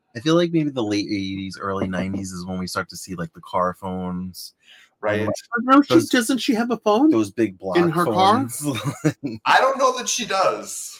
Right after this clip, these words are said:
Speaker 1: No, I think that's, like, a late eighties thing, the car
Speaker 2: Yeah.
Speaker 1: phone.
Speaker 2: So instead,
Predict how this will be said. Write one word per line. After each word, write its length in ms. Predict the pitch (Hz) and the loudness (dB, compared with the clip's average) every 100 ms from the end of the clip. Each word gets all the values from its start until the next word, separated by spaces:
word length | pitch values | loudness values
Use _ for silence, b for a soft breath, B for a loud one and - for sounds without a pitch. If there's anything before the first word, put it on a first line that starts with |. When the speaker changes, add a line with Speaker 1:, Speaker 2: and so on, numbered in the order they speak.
| 110 | -6
Speaker 1:
No, 100 | 107 | -4
I 100 | 110 | -4
think 80 | 131 | -6
that's, 180 | - | -10
like, 120 | 151 104 | -8 -8
a 60 | |
late 260 | 87 87 80 | -6 -6 -8
eighties 320 | 82 82 82 | -10 -12 -16
thing, 280 | - 73 82 _ | -18 -18 -18 _
the 60 | |
car 200 | 82 80 92 | -16 -14 -8
Speaker 2:
Yeah. 160 | 95 | -8
Speaker 1:
phone. 140 | 87 - _ _ _ _ _ b b | -8 -12 _ _ _ _ _ b b
Speaker 2:
So 240 | - 175 175 | -2 2 2
instead, 720 | 160 - 226 180 135 131 | 0 0 4 4 2 -2